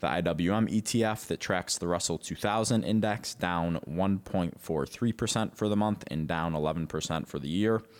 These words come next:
The Vanguard International E T F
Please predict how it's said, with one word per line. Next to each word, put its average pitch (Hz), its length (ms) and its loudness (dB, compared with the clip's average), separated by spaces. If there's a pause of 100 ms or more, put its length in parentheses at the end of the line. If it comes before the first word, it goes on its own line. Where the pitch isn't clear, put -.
(540)
The - 80 -6
Vanguard 92 640 2
International 90 720 0
E 98 140 -2
T 95 260 2
F 95 240 -2